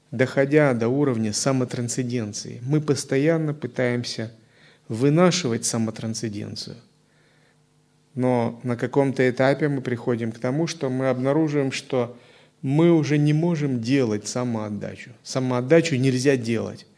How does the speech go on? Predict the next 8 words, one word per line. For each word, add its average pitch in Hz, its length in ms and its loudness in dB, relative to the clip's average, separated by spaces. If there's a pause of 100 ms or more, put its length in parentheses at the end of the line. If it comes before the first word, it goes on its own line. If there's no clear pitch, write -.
(300)
Что - 220 -2
мы 147 160 6
вступили 151 640 4
в - 80 -2
такую 135 400 0
сакральную, 143 840 2 (880)
священную 131 1080 2
область, 170 640 4